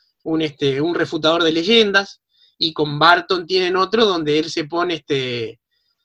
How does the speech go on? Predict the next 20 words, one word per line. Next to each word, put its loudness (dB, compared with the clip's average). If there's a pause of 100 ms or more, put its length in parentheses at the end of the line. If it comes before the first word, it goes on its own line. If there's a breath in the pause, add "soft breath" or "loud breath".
(100)
siempre -2
en, -4
en, -6
en, -6
en -4
la 2
posición 0
de -4
estar 2
del 2
otro 0
lado 2 (360)
de 0
la, 0
de 0
la -2
interacción, 0
y -6
cambian 4
rápidamente 0